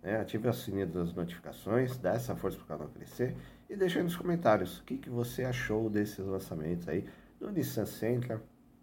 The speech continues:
e da nova Saveiro. Você acha realmente, que nem eu,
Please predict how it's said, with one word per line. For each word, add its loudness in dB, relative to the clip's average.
e 0
da 6
nova 6
Saveiro. -2
Você -6
acha 2
realmente, 2
que -14
nem -2
eu, 2